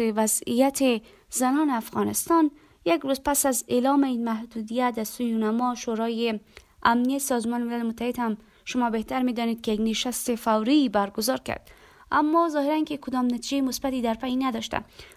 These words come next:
مشخصاً شما راه حل موضوع کار و تحصیل زنان افغانستان را در چه می‌دانید؟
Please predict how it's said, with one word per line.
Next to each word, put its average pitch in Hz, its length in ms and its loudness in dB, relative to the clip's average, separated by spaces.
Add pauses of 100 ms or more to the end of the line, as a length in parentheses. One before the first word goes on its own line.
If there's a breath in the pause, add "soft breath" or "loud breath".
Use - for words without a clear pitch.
(100)
مشخصاً 302 640 2
شما 311 560 2 (280 soft breath)
راه 254 260 2
حل 277 440 2
موضوع 247 440 -2 (600 soft breath)
کار 302 380 4
و 254 80 -2
تحصیل 277 760 -2
زنان 254 360 -2
افغانستان 233 640 -6
را 220 160 0 (340 soft breath)
در 240 100 -4
چه 277 220 -6
می‌دانید؟ 214 480 -6